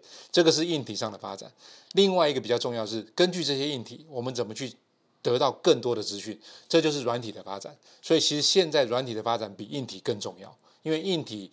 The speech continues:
大概发展到了一个瓶颈了，那软体其实也才刚开始而已。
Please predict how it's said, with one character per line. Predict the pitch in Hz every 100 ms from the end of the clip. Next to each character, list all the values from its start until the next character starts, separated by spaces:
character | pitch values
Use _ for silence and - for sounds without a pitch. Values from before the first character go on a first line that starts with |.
| - - _
大 | 151
概 | 147
发 | 131 131
展 | 120
到 | 101 110
了 |
一 |
个 | 104
瓶 | 117 104 104
颈 | 143 -
了， | - _ _ _ -
那 | 147 147 127
软 | 139 185
体 | 127
其 | 110 113
实 | - 113 120
也 | 117
才 | 101 101
刚 | 113
开 | 107 107
始 | - 156 143
而 |
已。 | 147